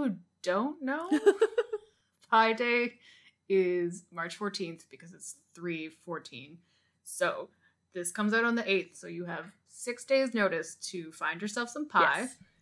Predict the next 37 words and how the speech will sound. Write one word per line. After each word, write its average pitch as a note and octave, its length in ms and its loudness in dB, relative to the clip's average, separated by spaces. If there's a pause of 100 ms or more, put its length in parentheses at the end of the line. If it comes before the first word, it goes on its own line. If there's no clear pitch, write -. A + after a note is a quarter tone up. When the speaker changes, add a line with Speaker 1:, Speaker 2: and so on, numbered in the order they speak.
(280)
Speaker 1:
and G#3+ 380 0
enjoy C4+ 280 2
it. - 160 4 (260)
Whatever B3 440 2
kind - 240 -10
of - 120 -20
pie - 180 -18
you F2+ 60 -20
want. - 160 -20 (220)
I G#3 80 -6
don't A#3 240 -10
care. - 220 -14 (240)
<laughs> A#3 140 2 (580)
We B3+ 220 6
will C#4 140 4
be B3 100 0
back A3 400 6
in G#3+ 300 0
two D4+ 200 0
weeks C4 420 -4
to A3 180 -6
celebrate G3+ 640 2
the F#3+ 160 0
other G#3 200 -2
most F3+ 280 -2
important D#3 320 -10
social E3+ 300 -10
media D#3 340 -14
holiday D#3+ 380 -8
of D3+ 140 -16
March, C#4+ 400 -2 (460)
which G3 220 -2
is F#3+ 120 -2
Dolphin F3 320 2
Awareness C4+ 480 2
Month. C#4+ 260 2
Speaker 2:
Yay! A3 220 -2